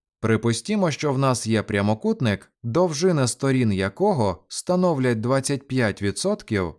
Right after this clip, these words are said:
від вказаних наразі значень. Як обчислити його площу і периметр? Спершу потрібно знайти двадцять п'ять відсотків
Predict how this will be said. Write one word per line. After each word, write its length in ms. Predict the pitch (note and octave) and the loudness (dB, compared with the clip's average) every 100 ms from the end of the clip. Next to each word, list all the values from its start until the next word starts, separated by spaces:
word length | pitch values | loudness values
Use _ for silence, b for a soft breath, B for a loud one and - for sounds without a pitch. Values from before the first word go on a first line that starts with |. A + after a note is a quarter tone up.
| - | -6
від 220 | G2+ A#2 | -2 -2
вказаних 680 | - - C3 E3 G3 G3 - | -4 -2 -2 0 2 0 0
наразі 420 | D#3 C3 A#2 A2+ | -2 0 0 -2
значень. 580 | C#3 F3+ D3+ - G2 D#2 - _ _ _ _ - | -2 0 -2 -2 -4 -4 -10 _ _ _ _ -6
Як 380 | G#2+ C#3 B2+ | 0 0 0
обчислити 680 | A2+ G#2 B2 A#2 A2+ G#2 G#2 | 0 0 -2 -2 0 -2 0
його 260 | G2+ G2 G#2 | 0 0 -2
площу 600 | - G3+ A3 - G#2+ E2+ - | -2 -2 -2 0 -2 -2 -4
і 140 | C3 C3 | -4 -2
периметр? 720 | E3+ G3 F3+ A2 - F#2 D2 _ _ _ _ _ _ _ - | 0 0 2 0 0 -4 -4 _ _ _ _ _ _ _ -10
Спершу 540 | - - G3 - C#3+ | -6 0 0 0 -4
потрібно 520 | C3 C3+ C#3+ C#3+ C3 | -4 -4 -2 -2 0
знайти 440 | G#2+ B2 B2 A2+ B2+ | 0 0 0 0 0
двадцять 480 | A2+ B2 C#3+ C#3 | 0 0 0 -4
п'ять 340 | - B2+ G#2 - | -2 -2 -2 -2
відсотків 680 | G2 - G3 - - G#2 | -4 -2 -4 -4 -2 0